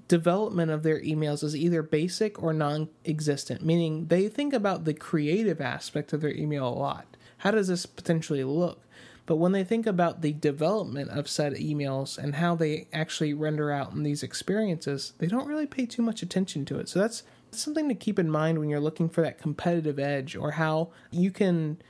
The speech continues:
create emails that get people talking about or are excited to click. These are the things that you need to, to be considered. So a couple examples, CareerBuilder,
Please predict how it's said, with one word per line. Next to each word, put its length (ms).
create 420
emails 380
that 160
get 180
people 260
talking 500
about 340
or 340
are 180
excited 420
to 80
click. 480
These 320
are 120
the 80
things 280
that 100
you 100
need 160
to, 240
to 100
be 100
considered. 600
So 240
a 80
couple 320
examples, 600
CareerBuilder, 920